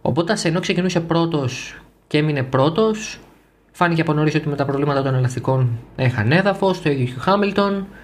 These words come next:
Οι δυο τους χάνουνε τη θέση τους από τον Verstappen όταν μπήκαν στα pits. Μετά Verstappen, βγαίνοντας από εκείνο το pit,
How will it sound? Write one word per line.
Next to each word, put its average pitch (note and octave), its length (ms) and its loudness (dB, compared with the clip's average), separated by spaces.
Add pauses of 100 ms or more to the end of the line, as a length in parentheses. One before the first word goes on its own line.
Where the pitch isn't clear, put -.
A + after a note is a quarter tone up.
(1300)
Οι C3 120 0
δυο E3 220 2
τους E3 160 -4
χάνουνε D#3+ 720 2
τη B2+ 80 -4
θέση C3 300 0
τους B2+ 120 -4
από B2+ 140 0
τον B2 120 -2
Verstappen B2+ 240 0
όταν B2+ 180 0
μπήκαν A2+ 200 0
στα C3 240 -2
pits. G#3 200 2
Μετά D#3+ 220 2
Verstappen, D#3 340 0
βγαίνοντας D3+ 300 0
από C3+ 140 -2
εκείνο C#3+ 680 0 (360)
το B2+ 260 -2
pit, C3 220 2